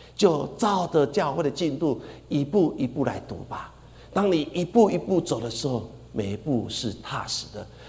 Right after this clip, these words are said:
当你一步一步做的时候，你发觉无形当中，你生命的根基越扎越稳。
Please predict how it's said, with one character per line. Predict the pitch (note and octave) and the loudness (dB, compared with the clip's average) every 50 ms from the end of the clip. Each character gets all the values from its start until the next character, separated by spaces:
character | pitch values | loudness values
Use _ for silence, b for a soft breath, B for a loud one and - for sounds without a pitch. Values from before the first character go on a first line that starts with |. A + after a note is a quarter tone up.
| B B | B B
当 | G3+ A3 A3 | 6 8 8
你 | F#3+ E3+ E3 - - | 8 6 4 2 -2
一 | E3+ F3 | -4 -4
步 | E3 - A3+ G#3+ F3+ E3 | -2 2 4 6 6 6
一 | |
步 | D#3+ E3 F#3+ F3 | 4 2 0 -2
做 | E3+ F3 - - G3+ E3+ D3+ | -2 -4 -4 -2 0 0 0
的 | C3 A#2+ | 0 -2
时 | - - D#3 | -4 -2 -2
候， | C#3 B2 - B B B B B | -2 -2 -4 B B B B B
你 | C3 B2+ | -2 -2
发 | B2 - - E3 D#3 D#3 | 0 0 -2 -2 -2 -2
觉 | D#3 - C3 B2 A#2 G#2+ - B B B B B | -4 -2 0 0 0 0 0 B B B B B
无 | A#2 C3+ D3+ | 2 4 4
形 | D3 - C3 B2 | 4 4 2 2
当 | B2 C3+ B2 B2 C3 | 2 0 0 -2 0
中， | B2 C3 B2 A#2+ A#2+ A#2+ B B B B | 4 4 4 4 2 -2 B B B B
你 | A#2 A2 G#2 | -6 -4 -4
生 | - - - F3 E3+ E3+ | -4 -2 0 2 2 2
命 | E3 E3 E3 | 2 0 0
的 | D#3+ D3 | -2 -2
根 | - D#3 D3+ D3+ D3 | 0 2 2 2 0
基 | D3 D3+ C#3+ C3+ C3 C#3 B B B B B B - | 0 -2 -2 -2 -2 -4 B B B B B B -4
越 | - D3 D3+ C3 A#2 G#2 G2 F#2 | 0 0 0 0 0 -2 -6 -8
扎 | - - - - - - - - - | -10 -8 -8 -8 -8 -8 -10 -12 -12
越 | - G2+ G2 | -12 -12 -12
稳。 | F#2 | -12